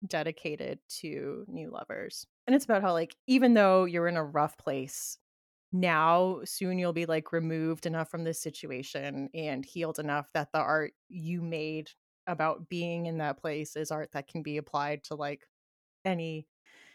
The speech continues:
situation. And I'm applying this more as, like, everything will be okay in the future, even though it seems really crappy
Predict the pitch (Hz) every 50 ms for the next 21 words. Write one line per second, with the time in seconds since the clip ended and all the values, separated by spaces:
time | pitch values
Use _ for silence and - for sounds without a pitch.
0 | _ - - - 175 165 - - 160 156 143 - - - 160 160 156 165 196 233
1 | 254 254 226 247 269 - 330 349 359 359 359 294 - - 208 196 180 - 185 180
2 | - 190 220 247 262 254 254 226 240 208 196 170 160 160 156 156 - 170 156 156
3 | 156 156 143 - 165 160 147 - 143 147 - - 165 156 151 156 151 156 151 147
4 | 147 151 - - - - - 160 156 151 156 160 170 160 160 160 - - - 175
5 | 165 160 160 160 147 147 151 147 - - 156 139 143 - 147 151 147 147 147